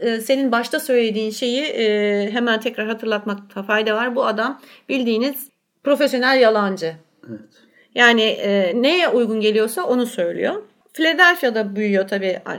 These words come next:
Speaker 1: e, dedesiyle ve büyükannesiyle büyüdüğü için. Gene bir ikircikli, e, röportaj var. Bir röportajında büyükannesine ve büyük babasına çok büyük saygı duyduğunu, çok iyi insanlar olduğunu söylerken bir başka röportajında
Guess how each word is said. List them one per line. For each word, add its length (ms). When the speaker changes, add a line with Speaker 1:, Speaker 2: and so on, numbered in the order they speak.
Speaker 1:
e, 400
dedesiyle 600
ve 280
büyükannesiyle 800
büyüdüğü 300
için. 380
Gene 320
bir 140
ikircikli, 960
e, 420
röportaj 560
var. 180
Bir 100
röportajında 1040
büyükannesine 540
ve 120
büyük 220
babasına 420
çok 220
büyük 140
saygı 340
duyduğunu, 260
çok 220
iyi 60
insanlar 360
olduğunu 300
söylerken 600
bir 120
başka 260
röportajında 840